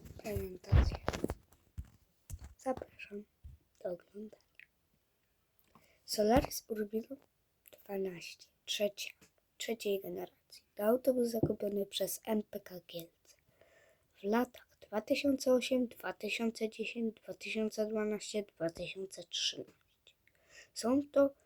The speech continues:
modele niskopodłogowe o klasie Maxi o pojemności dwudziestu dziewięć miejsc siedzących i siedemdziesięciu pięć miejsc stojących. Mają one układ drzwi dwa dwa dwa.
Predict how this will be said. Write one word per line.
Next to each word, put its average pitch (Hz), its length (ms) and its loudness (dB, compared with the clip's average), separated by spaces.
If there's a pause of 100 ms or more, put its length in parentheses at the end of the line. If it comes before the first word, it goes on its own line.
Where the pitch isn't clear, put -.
(280)
modele 190 460 4
niskopodłogowe 277 1600 6
o 202 120 0
klasie - 460 -16
Maxi 208 540 -2
o 202 60 4
pojemności 196 680 0
dwudziestu 214 600 0
dziewięć 190 440 2
miejsc 185 420 -4 (140)
siedzących 220 760 -4
i 185 80 -14
siedemdziesięciu 196 920 -6
pięć 202 380 -2 (460)
miejsc 190 480 0 (240)
stojących. 180 840 -2 (840)
Mają 269 360 6
one 220 260 4
układ 190 420 2
drzwi - 260 -12 (180)
dwa 226 300 -2
dwa 185 360 -8
dwa. 175 380 -12